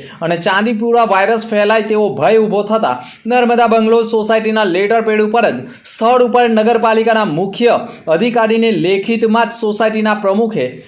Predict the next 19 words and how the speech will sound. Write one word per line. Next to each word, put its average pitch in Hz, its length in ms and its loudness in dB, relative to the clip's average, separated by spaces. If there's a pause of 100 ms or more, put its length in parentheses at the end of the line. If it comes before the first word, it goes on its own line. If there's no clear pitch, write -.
(180)
ફરિયાદ 214 440 0
આપી 147 280 -2
હતી. 110 300 -6 (380)
અને 151 160 -2
જો 151 200 0
રોગચાળા 156 480 0
ફાટી 156 360 -2
નીકળે 185 240 0
અને 233 160 0
નગરપાલિકાના 233 840 0
જ 226 60 -4
અધિકારીઓ 226 540 0
અને 226 200 2 (320)
સ્થાનિક 214 480 -2
નગરસેવકો 226 680 0
સહિત 220 280 -2
પ્રમુખ 214 340 0
ઉપપ્રમુખ 220 400 0
ઉપર 208 280 0